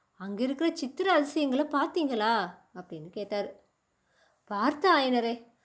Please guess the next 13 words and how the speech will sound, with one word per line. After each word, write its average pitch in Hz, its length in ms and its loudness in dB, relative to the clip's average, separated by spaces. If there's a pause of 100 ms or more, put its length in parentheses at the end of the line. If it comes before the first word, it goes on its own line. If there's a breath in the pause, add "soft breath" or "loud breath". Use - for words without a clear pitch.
(200)
அதை 220 200 0
பத்தி 339 260 0
அப்புறமா 359 520 2
சொல்லுற. 277 380 2 (720)
நான் 180 200 -10
வர 190 260 -2
வழியில 254 720 2 (160)
சாலையோரத்துல 254 680 0
இந்த 294 220 0
பிள்ளை 269 340 -2
படுத்து 277 360 0
தூங்கிட்டு 294 360 0
இருந்தா. 262 460 -2